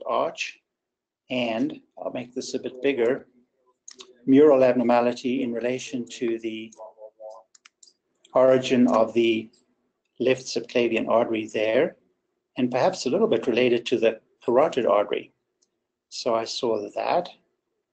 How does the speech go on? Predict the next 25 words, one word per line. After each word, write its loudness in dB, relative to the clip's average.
and -8
I -2
saw -2
that, 2
and -8
I -4
saw -2
that. 2
And -4
of -8
course, 4
you -2
know, 2
if -6
you -4
just -6
see 0
this 0
and -8
get -2
hung 0
up -4
on -4
this, -4
you'll -2